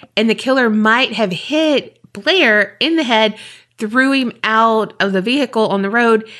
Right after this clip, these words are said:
and then either hit him with a car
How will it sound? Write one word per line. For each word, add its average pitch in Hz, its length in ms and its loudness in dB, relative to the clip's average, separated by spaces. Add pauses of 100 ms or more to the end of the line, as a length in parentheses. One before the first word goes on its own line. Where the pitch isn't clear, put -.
(280)
and 220 200 2
then 202 500 2
either 190 360 0
hit 220 220 -2
him 202 420 0 (600)
with 196 180 -2
a 185 40 -4
car 233 720 2